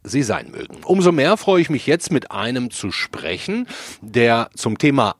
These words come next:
Abfindungen in seiner neuesten Kolumne in der F A Z geschrieben hat und dabei zu sehr interessanten und unbedingt erzählenswerten Schlüssen kommt. Unser Vermögensberater, vielleicht kann man auch sagen Lebensberater.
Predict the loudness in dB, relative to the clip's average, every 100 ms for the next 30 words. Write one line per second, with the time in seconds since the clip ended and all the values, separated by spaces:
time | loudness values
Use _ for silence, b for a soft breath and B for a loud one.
0 | _ -2 -2 -6 2 2 4 0 0 -6
1 | -10 -4 -4 -2 -6 -6 -2 0 -2 -4
2 | -2 2 2 2 -2 -4 -8 _ -2 -2
3 | -2 -6 -4 -4 -4 -8 -6 -4 -4 -2
4 | -4 -4 -8 -8 -6 -2 -2 -4 -8 -8
5 | -2 2 4 2 B B B B -6 -4
6 | 0 -2 -2 -8 -4 -4 -4 2 4 4
7 | 2 2 2 -4 -8 0 0 0 -4 -4
8 | -6 -6 -12 b -10 -6 -6 -6 -10 -12
9 | -12 -12 -10 -2 2 4 4 2 0 -4
10 | -4 -4 0 -2 0 0 2 0 0 -4
11 | -2 -2 -2 -12 -12 -4 -2 0 -2 -2
12 | -2 2 2 4 2